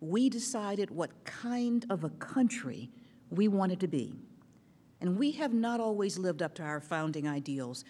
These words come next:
but we have always pushed on. And with every challenge, we get a little bit closer. We've held the truth of the equality of all men to be self-evident. We have fought,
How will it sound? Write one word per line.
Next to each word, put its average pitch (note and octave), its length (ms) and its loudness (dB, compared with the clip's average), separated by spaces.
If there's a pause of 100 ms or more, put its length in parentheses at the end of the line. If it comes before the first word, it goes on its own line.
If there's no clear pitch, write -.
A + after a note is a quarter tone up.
(240)
but F#3+ 180 -2
we A#3 160 2
have G#3 200 -2 (120)
always A3+ 760 2
pushed - 540 -2
on. B2+ 420 -2 (260)
And G3 100 2
with F#3+ 100 2 (140)
every A#3 320 0
challenge, A#3+ 640 0
we F3+ 120 -4 (140)
get A3 300 0
a E3 80 0
little F#3+ 380 2
bit F#3 240 -4
closer. C#3+ 480 -6 (1000)
We've E3+ 120 -4
held G3 240 0
the F#3 60 -2
truth F#3+ 500 -2 (260)
of E3 120 -4
the F3 100 0
equality F#3+ 480 -4
of F#3 80 0
all F#3+ 160 0
men F#3+ 260 -2
to F3+ 60 -2
be F#3+ 120 -4
self-evident. F3+ 720 -2 (760)
We G3+ 140 4
have G3 160 0
fought, - 540 2